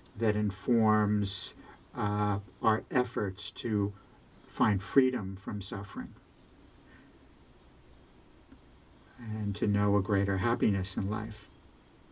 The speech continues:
So, you know, in many ways, of course, action is the key. And this is how we really change.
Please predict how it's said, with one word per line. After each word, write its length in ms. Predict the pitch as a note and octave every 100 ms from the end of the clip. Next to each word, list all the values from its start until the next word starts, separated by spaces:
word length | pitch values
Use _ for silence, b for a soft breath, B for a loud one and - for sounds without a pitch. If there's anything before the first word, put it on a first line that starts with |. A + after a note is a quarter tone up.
| - - - -
So, 420 | - - A2 G#2+ G2 B B B B
you 80 | A#2
know, 60 | A2+
in 180 | A#2 B2
many 260 | C3+ C#3+
ways, 640 | C3 A2+ A2 G#2 G#2 - - B B B B -
of 160 | A2+
course, 300 | - A2+ G2+ -
action 600 | B2+ A#2+ - B2+ A2 -
is 200 | D3 G#2+
the 100 | -
key. 380 | G2 - F#3 - - _ _ _ B B -
And 120 | A#2
this 120 | B2
is 120 | -
how 160 | - A2+
we 120 | G#2+
really 320 | G#2+ G#2+ G#2+
change. 1000 | F#2 - - C3+ A#2+ G2+ G#2+ - - -